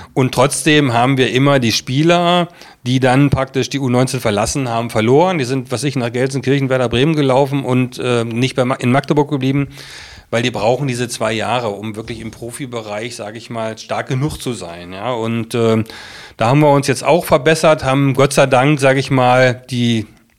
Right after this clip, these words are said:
U dreiundzwanzig, die startet natürlich in der Verbandsliga, das ist natürlich ziemlich niedrig,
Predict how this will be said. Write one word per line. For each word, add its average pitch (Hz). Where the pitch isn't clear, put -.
U 139
dreiundzwanzig, 135
die 123
startet 127
natürlich 120
in 120
der 117
Verbandsliga, 127
das 110
ist 110
natürlich 110
ziemlich 107
niedrig, 170